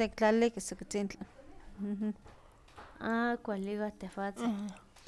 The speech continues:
Speaker 2: Van, tos nochi so yen ihkon kinemaka. Van, ihkuak mero pankisas ya keh, keh kiliah n tilnamikeh,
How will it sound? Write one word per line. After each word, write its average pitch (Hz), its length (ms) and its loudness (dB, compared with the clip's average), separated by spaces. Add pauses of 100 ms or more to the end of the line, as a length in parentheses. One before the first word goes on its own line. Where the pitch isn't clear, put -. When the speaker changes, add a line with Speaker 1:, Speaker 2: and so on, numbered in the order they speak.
(340)
Speaker 2:
Van, 208 240 2
tos 226 240 2
nochi 240 300 2
so 214 140 2
yen 226 300 6
ihkon 226 300 0
kinemaka. 226 760 4
Van, 220 280 10
ihkuak 233 560 4
mero 226 300 6
pankisas 226 680 2
ya 220 200 8
keh, 214 260 -4 (160)
keh 214 340 2
kiliah 220 320 2
n 220 60 -4
tilnamikeh, 233 640 4